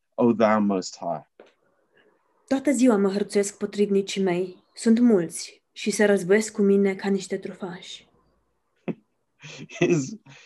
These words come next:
Speaker 1: he is afraid of being swallowed up.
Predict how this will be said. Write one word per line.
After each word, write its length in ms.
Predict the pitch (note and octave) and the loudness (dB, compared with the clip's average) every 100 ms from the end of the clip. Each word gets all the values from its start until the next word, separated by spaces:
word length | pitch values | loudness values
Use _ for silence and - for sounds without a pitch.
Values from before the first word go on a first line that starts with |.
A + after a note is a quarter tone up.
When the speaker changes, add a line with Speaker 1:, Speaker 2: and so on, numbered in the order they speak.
| _ | _
Speaker 1:
he 420 | - - G3 F3+ | -2 0 2 2
is 120 | E3+ D3 | 2 2
afraid 800 | C3 - - - C#3+ C#3+ A#2+ A2+ | 0 -2 -12 2 4 6 4 2
of 120 | A2+ | -2
being 380 | - A#2+ A#2+ G#2 | 2 2 4 0
swallowed 600 | - - G#2 A2 A2+ A2 | -6 -8 0 2 2 0
up. 220 | G#2 F2 | -2 -4